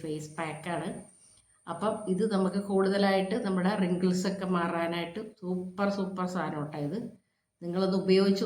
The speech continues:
നോക്കണം, ഒറ്റ തവണ ഉപയോഗിച്ച് നോക്കിയാൽ മതി നിങ്ങൾക്ക്, അപ്പം തന്നെ നിങ്ങൾക്ക് ഇതിൻ്റെ റിസൾട്ട് മനസ്സിലാവും. ഇത് ചെയ്ത് കഴിഞ്ഞാൽ ഇതിൻ്റെ ഗ്ലോ നിങ്ങൾക്ക് ഒരാഴ്ച മേളിൽ, ചിലപ്പോൾ, ആ, എന്താ പറയുക, സാധാരണ നിങ്ങളൊക്കെ, ആ, പുരട്ടുന്നത്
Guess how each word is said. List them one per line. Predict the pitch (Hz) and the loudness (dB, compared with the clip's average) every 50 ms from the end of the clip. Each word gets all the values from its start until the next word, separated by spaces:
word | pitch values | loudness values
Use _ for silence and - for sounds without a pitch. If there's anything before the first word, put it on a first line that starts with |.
| 202 180 | 2 2
നോക്കണം, | 170 170 - 160 151 147 - 220 - | 2 0 -2 -4 -6 -6 -2 -2 -2
ഒറ്റ | - - - - 226 226 226 | -2 -2 -4 -2 2 4 6
തവണ | 220 208 202 202 190 | 8 8 8 6 4
ഉപയോഗിച്ച് | 185 180 180 180 185 175 170 | 4 4 2 2 2 0 0
നോക്കിയാൽ | 170 - - 170 160 151 | -2 -2 -4 -6 -4 -2
മതി | 151 151 151 151 | -2 -2 -2 -2
നിങ്ങൾക്ക്, | 151 147 151 - 208 226 - - - | -4 -4 -4 -4 -6 -6 -8 -8 -14
അപ്പം | - - - 180 185 | -12 -10 -8 -6 -4
തന്നെ | 185 175 185 180 | -4 -2 0 -2
നിങ്ങൾക്ക് | 175 175 - - 165 | -2 -2 -4 -6 -8
ഇതിൻ്റെ | 165 165 160 175 185 190 180 175 | -6 -6 -6 -4 -4 -4 -4 -4
റിസൾട്ട് | - - 160 151 151 165 156 165 | -6 -6 -8 -8 -8 -8 -8 -8
മനസ്സിലാവും. | 160 156 - - - 165 156 165 214 - - - - _ _ _ _ _ _ - 196 | -8 -10 -12 -12 -12 -10 -10 -10 -10 -12 -14 -18 -20 _ _ _ _ _ _ -4 -2
ഇത് | 196 214 254 - - 247 | 2 2 2 2 2 4
ചെയ്ത് | 214 202 202 202 226 226 | 6 6 8 8 8 8
കഴിഞ്ഞാൽ | 214 208 202 202 208 202 | 6 6 6 4 4 4
ഇതിൻ്റെ | 185 185 180 180 202 196 | 4 4 4 4 4 6
ഗ്ലോ | 185 180 185 190 - 247 - 190 | 6 6 6 6 6 4 2 0
നിങ്ങൾക്ക് | 175 170 170 175 185 - 220 247 277 - - - - 185 | 0 0 0 -2 -4 -6 -6 -6 -6 -8 -10 -6 -2 0
ഒരാഴ്ച | 202 214 214 202 190 180 180 180 - 190 180 180 | 0 2 4 4 6 4 4 2 0 0 0 0
മേളിൽ, | 165 160 151 151 147 147 147 - - - - _ - | 0 0 -2 -2 -2 -2 -4 -6 -10 -16 -20 _ -10
ചിലപ്പോൾ, | 180 170 170 185 202 190 - - - 196 | -8 -8 -8 -6 -6 -4 -4 -4 -2 -2
ആ, | 196 190 185 185 180 | 0 0 0 0 0
എന്താ | 190 196 190 190 | 0 2 2 2
പറയുക, | 185 180 180 180 185 180 - - - - - - _ _ _ _ _ _ - | 2 2 2 0 0 -2 -4 -10 -12 -14 -20 -20 _ _ _ _ _ _ -2
സാധാരണ | 208 190 190 190 190 190 196 208 202 | 2 4 4 6 6 6 6 6 4
നിങ്ങളൊക്കെ, | 202 202 196 196 196 196 - 208 208 208 196 - - - - 196 | 4 4 2 2 0 0 -2 -2 0 0 0 -2 -4 -6 -4 -2
ആ, | 190 185 185 185 185 185 | 0 2 2 2 2 0
പുരട്ടുന്നത് | 196 190 185 185 - 190 185 185 180 180 185 214 | 0 0 -2 0 0 0 2 2 2 2 2 2